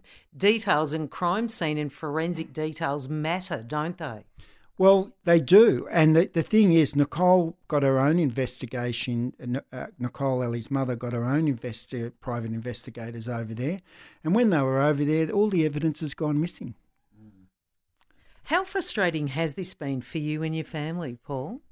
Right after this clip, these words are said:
Speaker 2: Oh, it's very frustrating. You know, it's been, <laughs> what, five years? How often does that go? You know, the,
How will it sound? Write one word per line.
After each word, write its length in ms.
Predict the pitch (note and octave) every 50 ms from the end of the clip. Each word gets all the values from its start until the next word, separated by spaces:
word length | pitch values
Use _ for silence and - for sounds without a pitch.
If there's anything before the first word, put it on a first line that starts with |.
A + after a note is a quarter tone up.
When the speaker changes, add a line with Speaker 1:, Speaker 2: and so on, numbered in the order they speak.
| - -
Speaker 2:
Oh, 100 | C#3+ C#3
it's 140 | C#3 C#3 -
very 320 | - C#3 C3+ C3+ C3+ B2+
frustrating. 760 | - - C3 B2 - - - C3 A#2+ A#2 A#2+ A2+ A2+ A2+ A#2
You 60 | A#2+
know, 160 | B2 B2+ C3 C#3
it's 140 | D3 -
been, 220 | _ - D3+ C#3 B2
<laughs> 100 | - -
what, 160 | D3 C#3 - - -
five 480 | - - D3+ D3+ D#3 - D#3+ C3+ A#2+ B2
years? 720 | B2 B2+ C#3 D#3 D#3 B2+ G#2+ A2 C#3 E3 - - - _ _ - - - - - - - - - _ _
How 220 | _ D3 D#3+ D3+ D3+
often 360 | D3+ D3+ - - - C3 B2+
does 200 | B2 C3 A#2+ A#2+
that 240 | C3 C#3 D3 - _ _ _
go? 360 | C#3 A#2 A2+ A2+ A2 A2+ A#2
You 140 | A#2 A#2+ B2+
know, 220 | B2+ B2 A#2+ B2
the, 180 | A#2+ B2+ B2+